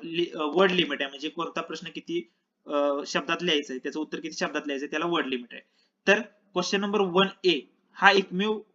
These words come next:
प्रश्न आहे ज्यात सब क्वेश्चन आपल्याला पाहायला मिळतात, टोटल पाच सब क्वेश्चन असतात, तर त्यातलं जे सब क्वेश्चन आहे ते आपल्याला तीस शब्दामध्ये लिहायचं आहे.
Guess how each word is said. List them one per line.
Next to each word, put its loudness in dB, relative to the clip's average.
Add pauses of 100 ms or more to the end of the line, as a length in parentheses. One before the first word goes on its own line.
(160)
प्रश्न -2
आहे -6 (280)
ज्यात -4
सब -2
क्वेश्चन -4
आपल्याला -4
पाहायला -2
मिळतात, -8 (120)
टोटल -4
पाच -2
सब -6
क्वेश्चन -10
असतात, -16 (300)
तर -2
त्यातलं 0 (280)
जे 2
सब -4
क्वेश्चन -4
आहे -10
ते 2
आपल्याला -4 (120)
तीस -8
शब्दामध्ये -8 (640)
लिहायचं -6
आहे. -20